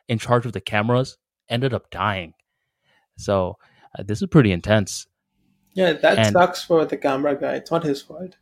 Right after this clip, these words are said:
Speaker 2: but he died. So what
Speaker 1: Uh,
Speaker 2: happened
Speaker 1: it's
Speaker 2: to
Speaker 1: a,
Speaker 2: this guy
Speaker 1: it's a
Speaker 2: now?
Speaker 1: woman.
Speaker 2: Oh, it's a woman?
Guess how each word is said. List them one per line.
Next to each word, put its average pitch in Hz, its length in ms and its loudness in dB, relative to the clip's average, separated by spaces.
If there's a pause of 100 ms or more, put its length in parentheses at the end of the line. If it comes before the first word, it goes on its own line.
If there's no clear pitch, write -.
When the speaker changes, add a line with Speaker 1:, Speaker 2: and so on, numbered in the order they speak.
(100)
Speaker 2:
but 147 100 -18
he 151 60 -8
died. 160 260 -18 (600)
So 202 120 0
what 208 160 6
Speaker 1:
Uh, - 20 -6
Speaker 2:
happened 220 260 4
Speaker 1:
it's 131 80 -2
Speaker 2:
to 170 100 6
Speaker 1:
a, - 20 2
Speaker 2:
this 156 300 -2
guy 156 120 0
Speaker 1:
it's 143 120 2
a 135 40 8
Speaker 2:
now? 104 80 2
Speaker 1:
woman. 104 360 2 (800)
Speaker 2:
Oh, 175 120 6
it's 156 140 2
a 151 60 0
woman? 196 380 2